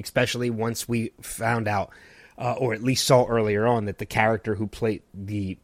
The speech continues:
you know, the person who becomes Guardian in the comic books, we've already met in, in the show. So I thought, "Yes, this is a great opportunity that they can bring in Guardian later on." I was skeptical when I heard it was gonna be Jimmy, but like you, I said,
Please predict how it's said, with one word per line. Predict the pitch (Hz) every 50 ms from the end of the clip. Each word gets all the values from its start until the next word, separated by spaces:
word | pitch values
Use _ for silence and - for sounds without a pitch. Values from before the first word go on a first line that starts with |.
| _ _ _ _ _ -
you | - 117 110
know, | 101
the | 95 101
person | - - 123 113 - 104 98
who | 107 110
becomes | 92 95 92 - 131 131 127 120 98
Guardian | - 117 113 107 104 104
in | 101 95
the | 95 -
comic | - 170 185 151 -
books, | - 123 113 - -
we've | 113 117 104 113
already | 113 110 104 101 104
met | 107 127 123 117 - - -
in, | - 101 101 98 98 95 92 92 _ _ - - - - _ -
in | 107 101 98
the | 92
show. | 92 - - 113 95 - - _ _ - - - _ _
So | - - 117 113
I | 127 131 120
thought, | - 123 110 101 - - - -
"Yes, | 92 131 135 117 - -
this | - 117 110 113
is | 107 92
a | 92
great | 85 - 104 101 101 104 127 160 190 190 156
opportunity | 139 135 - 139 - - 139 131 127 120 117
that | 98 -
they | 113
can | 98 120 110
bring | 104 113 107 104
in | 101 95
Guardian | 95 113 110 107 107 104 98
later | 95 95 92 90 95
on." | 95 90 87 82 - - - - - - - _ _ _ _ _ _ _ _ _ -
I | 117
was | 113 104
skeptical | - - - - 135 113 - 147 - 147 143 135
when | 143 139
I | 139
heard | 127 131 135 127
it | 131 120
was | 143
gonna | 123 143 131 127
be | 139 139
Jimmy, | - 120 107 104 104 104 104 - _ _ _ _ _ _
but | - 117 98
like | 113 107 107 123 107 -
you, | 110 107 101 101 98 92 95 - _ _ -
I | 101 101
said, | - - 113 101 95 90 82 -